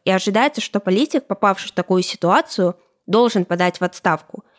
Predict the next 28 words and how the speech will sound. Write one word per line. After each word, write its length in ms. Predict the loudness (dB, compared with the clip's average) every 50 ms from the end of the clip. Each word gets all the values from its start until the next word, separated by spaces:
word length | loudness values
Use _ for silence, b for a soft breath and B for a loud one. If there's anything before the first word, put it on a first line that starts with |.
| _ _ _
И 220 | 0 2 2 4
огласка 500 | 2 2 2 2 2 2 2 0 -2 -4
такому 280 | -2 0 0 0 0 0
случаю 440 | 0 0 0 -2 0 -2 -2 -2 0
точно 320 | 0 0 0 0 0 0
должна 340 | 0 0 0 0 0 -2 0
быть. 340 | 0 0 0 -2 -4 -8 -20 _ _ _ _ _ -2
Иначе 340 | 2 2 2 2 2 0 0
это 120 | -2 -2
формирует 540 | -2 0 2 2 4 4 4 2 0 0 0
мнение, 420 | 2 2 4 4 4 2 2 0
будто 640 | 0 -2 -6 -6 -4 _ 0 2 2 2 2 0 0
власть 400 | 0 2 2 2 0 0 -2 -2
имущие 480 | 0 2 2 2 0 0 -2 -2 0 0
могут 440 | 2 2 4 4 2 2 0 -4
совершать 440 | -4 -4 -4 -4 -2 -2 -2 -2 -2
ошибки, 640 | -4 -2 -2 -2 -2 -2 -4 -6 -4 -2 -2 -2 -2 b b b b b b _
попадать 420 | -4 -2 0 0 0 0 0 0 -2
в 40 |
подобные 420 | -2 -2 0 0 2 2 2 2 2
истории, 560 | 0 0 0 0 2 2 2 2 2 2 2
и 80 | 2 2
это 220 | 0 0 0 0
не 100 | 2 2
отразится 480 | 2 2 0 0 0 0 -2 -2 -2 -2
на 80 | -2 -2
их 140 | -2 -2
карьере. 440 | -4 -4 -4 -4 -4 -6 -8 -10 -12